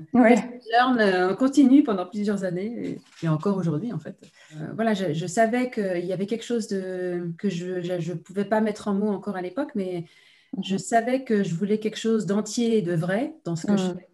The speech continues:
Speaker 2: Euh, souvent, on me disait, « Mais quand tu démarres, le plus facile, c'est d'aller te, va en sous-traitance avec des entreprises qui existent déjà, de formation, de conseil, de coaching. » Et en fait, à chaque fois, je me posais la question, je vais, non, puis quand je rencontrais des gens, je me dis, « Ouais, non, euh...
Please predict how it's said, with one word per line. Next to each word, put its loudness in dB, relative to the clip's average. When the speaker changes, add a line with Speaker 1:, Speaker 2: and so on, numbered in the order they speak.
Speaker 2:
Euh, -6
souvent, -4
on 0
me 0
disait, « 0
Mais -2
quand -10
tu -10
démarres, 2
le 0
plus -10
facile, -2
c'est -4
d'aller -2
te, -6
va -2
en 2
sous-traitance -4
avec -4
des -4
entreprises -8
qui -8
existent -8
déjà, -2
de -6
formation, -4
de -4
conseil, -6
de -6
coaching. » -10
Et -4
en -2
fait, -4
à -4
chaque -10
fois, -6
je -4
me -4
posais -6
la -6
question, -8
je -6
vais, -6
non, -8
puis -14
quand -4
je -2
rencontrais -6
des 0
gens, -4
je -4
me -2
dis, « -10
Ouais, -8
non, -8
euh... -12